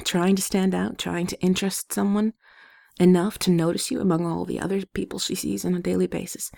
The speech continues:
you want to give yourself the best shot at making that good first impression.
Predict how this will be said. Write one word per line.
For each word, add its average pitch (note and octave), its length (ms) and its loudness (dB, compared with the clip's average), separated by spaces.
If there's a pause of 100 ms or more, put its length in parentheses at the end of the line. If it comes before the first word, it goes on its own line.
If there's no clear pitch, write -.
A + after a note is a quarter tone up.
(560)
you G#3 140 4
want A#3+ 200 6
to B3+ 60 6
give F#3 180 2
yourself - 360 -4
the - 100 -8
best D#3+ 280 -6
shot - 360 -4
at F3+ 120 -12
making F3 440 -2
that D#3 300 -8
good D#3 200 -6
first - 320 -10
impression. - 460 -6